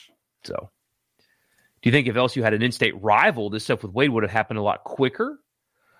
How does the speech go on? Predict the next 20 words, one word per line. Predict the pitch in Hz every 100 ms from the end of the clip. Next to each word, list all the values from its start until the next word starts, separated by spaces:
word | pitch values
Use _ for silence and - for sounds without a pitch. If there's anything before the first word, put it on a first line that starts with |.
| _ _ _ _ _
Um, | 135 147 135 117 78 78 _ _ _ _ _ _ _ _ _ -
maybe | 190 285
not | 285 190
have | 135
happened | 156 165 165
a |
lot | 135 120 -
quicker, | 147 147 202 190 -
but | - 170 - - _ _ _ _ _ _ _ _ _ _ _ _ _ _ _ _ -
no, | 180 165
'cause | 170
the, | 139
the | 147 170 160
process | - 196 - 131
is | 113
just | 123 -
so | 147
slow. | 123 - 117 127 110
I | 113
mean, | 117 113 113